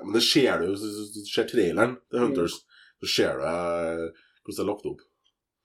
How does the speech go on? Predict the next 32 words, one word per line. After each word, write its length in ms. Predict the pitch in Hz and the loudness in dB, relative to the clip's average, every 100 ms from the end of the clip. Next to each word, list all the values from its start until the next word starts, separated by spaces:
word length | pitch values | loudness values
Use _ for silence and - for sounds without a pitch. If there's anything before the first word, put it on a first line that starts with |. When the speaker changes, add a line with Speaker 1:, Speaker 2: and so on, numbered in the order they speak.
| _ _ _ _ _ _ - | _ _ _ _ _ _ -10
Speaker 1:
Der 140 | 92 90 | -6 -2
er, 320 | 92 76 78 | -2 -2 -4
det 80 | 82 | -4
er 100 | 82 | -4
liksom, 340 | 87 80 73 80 | -4 -8 -10 -10
eh, 340 | 78 78 76 | -10 -10 -10
gu-, 500 | 76 80 78 76 76 | -10 -10 -8 -8 -10
guns 260 | 82 78 - | -10 -8 -10
first, 380 | 82 76 - 85 | -8 -8 -8 -10
eller 320 | 78 78 78 | -8 -8 -8
guns 220 | 78 73 | -10 -8
blazing. 380 | 85 78 - 71 - | -8 -8 -6 -10 -10
Speaker 2:
<laughs> 160 | - 85 | -14 -8
Speaker 1:
Det, 420 | 85 85 82 - | -6 -4 -2 -4
og 300 | 82 98 101 | -4 -6 0
det 240 | 110 120 | 2 2
er 40 | 123 | 2
det 160 | 120 123 | 2 2
som 100 | 143 | 2
gjør 240 | 123 92 | 2 0
det 60 | 90 | -2
til 80 | 110 | -4
at 80 | |
du 60 | 104 | -4
får 220 | 104 113 110 | -2 0 0
den 80 | |
her 80 | 92 | -2
Tarantino-feelingen 1120 | 82 98 - 117 92 80 82 98 82 78 82 | -4 -8 -6 -4 -4 -4 -6 -4 -4 -6 -4
når 60 | 117 123 | 2 2
du 20 | |
ser 240 | - 92 | 2 0
det. 120 | 87 | -2